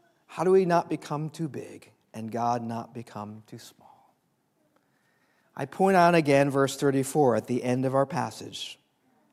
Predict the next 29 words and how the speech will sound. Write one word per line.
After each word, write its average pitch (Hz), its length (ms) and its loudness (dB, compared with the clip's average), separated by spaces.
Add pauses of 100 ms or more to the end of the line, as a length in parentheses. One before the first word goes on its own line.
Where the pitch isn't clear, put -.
(400)
"The 120 140 -2
people 127 280 2
did 123 200 0
not 147 180 2
remember 139 320 0
the 143 80 2
Lord 143 240 2
their 151 100 2
God, 139 300 0
who 113 80 -2
had 110 160 -2
rescued 147 400 -4
them 139 180 -4
from 117 140 -12
the 123 80 -4
hands 127 480 -6
of 110 140 -8
all 160 320 -4
their 180 200 -8
enemies 110 520 -8
on 120 180 -10
every 120 260 -12
side." 110 460 -16 (1300)
This 262 120 -4
is 254 80 -8
where 220 140 0
they 214 80 0
went 214 160 -4
wrong. 220 320 -6